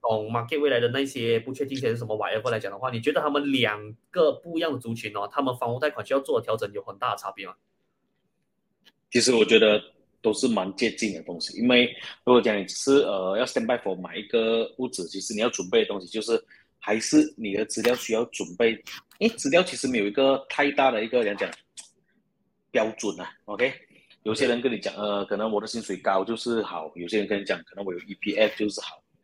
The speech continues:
Speaker 2: 也有可能讲我是做生意，呃，收入很高就是好，所以他们有一个太大的定义。所以如果是讲哦，最美，最美，呃，不，最，最，最好的定义就是哦，你如果你还东西的话，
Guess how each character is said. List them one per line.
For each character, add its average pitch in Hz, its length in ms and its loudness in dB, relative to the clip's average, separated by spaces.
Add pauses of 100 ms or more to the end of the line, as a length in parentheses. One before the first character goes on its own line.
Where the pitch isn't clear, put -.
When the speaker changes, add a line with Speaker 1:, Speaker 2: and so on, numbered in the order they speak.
(180)
Speaker 2:
也 101 100 2
有 95 60 0
可 104 100 -4
能 107 120 2
讲 92 160 -4
我 90 160 -4
是 113 60 -4
做 120 140 -2
生 98 240 -2
意， 113 180 0 (280)
呃， 90 180 0
收 101 160 2
入 110 160 0
很 82 280 -8
高 92 280 0 (100)
就 104 140 0
是 107 100 -4
好， - 180 -4 (300)
所 170 100 0
以 156 60 0
他 170 60 2
们 165 80 4
有 139 80 8
一 - 20 2
个 117 60 4
太 156 180 0
大 151 160 8
的 117 260 2
定 139 280 0
义。 139 200 -2 (360)
所 123 120 -4
以 135 40 2
如 139 80 2
果 120 100 2
是 143 100 -4
讲 107 200 -2
哦， 98 160 -8 (420)
最 220 260 2
美， 107 280 0
最 151 200 0
美， 90 200 -4
呃， 131 100 4
不， 143 120 8
最， 139 280 2
最， 185 160 -2
最 202 160 -2
好 90 160 -12
的 90 100 -8
定 135 240 -8
义 131 60 -10
就 127 140 -6
是 127 160 -10
哦， 85 220 -8 (520)
你 110 80 -12
如 123 80 -8
果 127 100 -4
你 101 60 -4
还 95 200 -12
东 101 200 -8
西 87 160 -8
的 87 80 -6
话， 98 240 -8